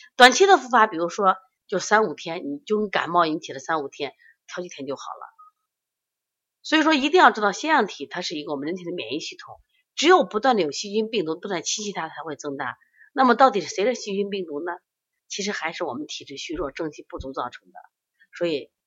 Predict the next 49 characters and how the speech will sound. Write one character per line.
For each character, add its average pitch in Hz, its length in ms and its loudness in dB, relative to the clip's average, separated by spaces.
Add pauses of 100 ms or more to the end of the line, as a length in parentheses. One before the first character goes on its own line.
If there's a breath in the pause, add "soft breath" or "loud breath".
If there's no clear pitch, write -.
(180)
遇， 180 200 -20
遇 220 120 -4
到 160 180 0
这 180 80 -8
个 156 140 -10
鼻 156 120 -8
炎 160 140 -2
腺 180 180 -8
样 143 140 -4
体， 127 200 -16
一 170 200 -14
定 220 380 -2
是 - 180 -14
给 147 80 -14
孩 135 240 -10
子 147 160 -14
给 143 80 -14
一 123 120 -16
个 127 80 -16
什 - 140 -14
么 123 80 -18
机 - 140 -20
会？ 135 60 -20 (680)
就 - 140 -16
是 - 260 -20
推 - 100 -12
拿 143 140 -6
调 139 220 -12
理 123 40 -12
的 113 140 -20
机 - 180 -14
会 - 200 -14
啊。 - 100 -10 (1160)
呃， 180 140 0
如 240 140 0
果 226 100 6
想 151 320 -2
预 214 160 -2
约 220 140 6
我 170 140 2
们 143 160 -6
的， 156 100 0
嗯， 131 640 -12
腺 185 200 -4
样 156 140 -4
体 135 140 -12
的 123 60 -12
调 139 200 -12
理， 139 260 -10